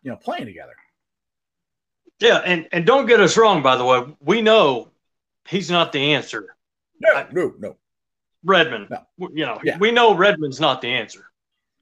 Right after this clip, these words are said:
Speaker 2: Uh,
Speaker 1: He might be the answer this year, but for a future,
Speaker 2: but he is
Speaker 1: heck
Speaker 2: this
Speaker 1: no.
Speaker 2: year,
Speaker 1: We
Speaker 2: yeah. But he's
Speaker 1: yeah,
Speaker 2: not
Speaker 1: yeah.
Speaker 2: going anywhere this year.
Speaker 1: No, no, no,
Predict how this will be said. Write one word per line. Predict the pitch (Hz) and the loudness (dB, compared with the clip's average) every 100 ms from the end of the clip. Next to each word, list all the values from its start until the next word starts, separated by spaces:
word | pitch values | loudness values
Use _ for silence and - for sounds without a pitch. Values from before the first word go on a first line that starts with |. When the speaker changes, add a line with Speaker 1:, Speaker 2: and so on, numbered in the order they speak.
| _ | _
Speaker 2:
Uh, | - | -6
Speaker 1:
He | 190 | -2
might | 220 285 | 0 0
be | 277 | 0
the | 262 | -2
answer | 269 - | -2 -6
this | 226 - | -10 -8
year, | 143 | -6
but | 127 139 | -4 -2
for | 156 | -2
a | 143 | -4
future, | 226 208 - | -4 -6 -4
Speaker 2:
but | 190 | 0
he | 170 | 2
is | 170 | 0
Speaker 1:
heck | 160 | 2
Speaker 2:
this | 196 | 0
Speaker 1:
no. | - | 0
Speaker 2:
year, | 143 | -8
Speaker 1:
We | - | -2
Speaker 2:
yeah. | 185 - - _ 165 | 0 0 -4 _ -6
But | 156 - | -4 -2
he's | 180 | -4
Speaker 1:
yeah, | |
Speaker 2:
not | 185 156 | -2 0
Speaker 1:
yeah. | 127 | -2
Speaker 2:
going | 123 | -2
anywhere | 123 107 104 | -6 -6 -10
this | 101 101 | -14 -14
year. | - - _ _ | -16 -20 _ _
Speaker 1:
No, | 151 147 | -6 -6
no, | 131 | -6
no, | 110 | -10